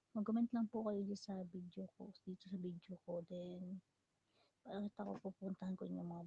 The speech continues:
bahay. At saka, ipa-subscribe ko na rin kayo. Yan, maraming salamat. Sakto ko lang natin ng thirty minutes. At saka, thirty minutes natin sakto siya.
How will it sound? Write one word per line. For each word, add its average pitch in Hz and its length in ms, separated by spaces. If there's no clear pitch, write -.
bahay. 175 560
At - 40
saka, 214 480
ipa-subscribe - 1040
ko 180 160
na 190 80
rin 185 240
kayo. 160 240
Yan, 214 240
maraming 190 320
salamat. 190 560
Sakto - 400
ko 180 80
lang 180 160
natin 175 320
ng 175 240
thirty 175 400
minutes. 175 480
At - 160
saka, 180 220
thirty 190 320
minutes 185 320
natin 180 240
sakto - 400
siya. - 160